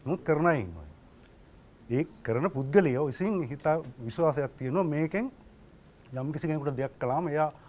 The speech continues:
අසනීප වුණේ, නැත්නම් එයාගේ කුඹුර හානි වුණේ, එහෙම නැත්නම් ඒ පුද්ගලයාගේ බිරිඳ තමන් අතහැරලා ගියේ මේක හින්දායි කියලා. ඒ නිසා මේ වගේ කාර්යයන් කරනකොට මේකේ තියෙන සමාජ පසුබිම බලන්න ඕනේ. අපි දන්නවා හොඳටම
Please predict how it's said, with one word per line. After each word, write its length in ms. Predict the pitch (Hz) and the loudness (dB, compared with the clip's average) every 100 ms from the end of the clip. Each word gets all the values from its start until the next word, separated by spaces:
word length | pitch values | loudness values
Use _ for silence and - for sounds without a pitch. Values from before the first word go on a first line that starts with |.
| - | -10
අසනීප 360 | 110 143 143 143 | -6 -2 -2 0
වුණේ, 300 | 156 165 220 - - - | 0 0 -4 -10 -20 -14
නැත්නම් 260 | 113 - 131 | -8 -4 -2
එයාගේ 380 | 135 135 135 - - - - | -2 -2 -4 -8 -20 -20 -6
කුඹුර 320 | 120 139 151 - - - - | -4 -2 -4 -6 -20 -20 -4
හානි 240 | 117 147 | 0 2
වුණේ, 280 | 160 190 233 - - | 2 0 -4 -12 -4
එහෙම 120 | 131 | -2
නැත්නම් 320 | 147 - 147 | -2 -2 -4
ඒ 60 | 143 | -4
පුද්ගලයාගේ 640 | 139 120 143 139 139 135 120 | -6 -6 0 0 0 -2 -6
බිරිඳ 360 | 95 131 151 151 | -2 0 2 0
තමන් 240 | 120 131 135 | -2 -4 -4
අතහැරලා 360 | 131 127 135 | -2 -4 -4
ගියේ 140 | 143 175 | -4 -2
මේක 200 | 147 123 | -2 -4
හින්දායි 340 | 107 87 82 | -6 -8 -14
කියලා. 200 | 85 - - - - - - - | -16 -20 -20 -20 -20 -20 -16 0
ඒ 100 | 160 | 0
නිසා 360 | 160 120 123 240 - - - - - 92 | 2 0 0 -2 -12 -20 -20 -20 -16 -4
මේ 140 | 135 | 0
වගේ 240 | 190 185 185 | 2 2 -2
කාර්යයන් 480 | 127 131 147 151 135 | 0 0 0 -4 -4
කරනකොට 400 | 127 139 170 175 | -6 -4 -4 -4
මේකේ 240 | 151 165 | -4 -4
තියෙන 140 | 175 175 | -4 -4
සමාජ 380 | 117 147 170 | -2 0 0
පසුබිම 360 | 147 135 160 165 | -2 -4 -2 -2
බලන්න 280 | 110 90 85 | -2 -4 -12
ඕනේ. 220 | 80 - - - - - - | -18 -20 -20 -20 -20 -20 -12
අපි 140 | 120 151 | -2 2
දන්නවා 320 | 139 180 196 | 4 4 4
හොඳටම 300 | 143 131 160 | 2 -2 0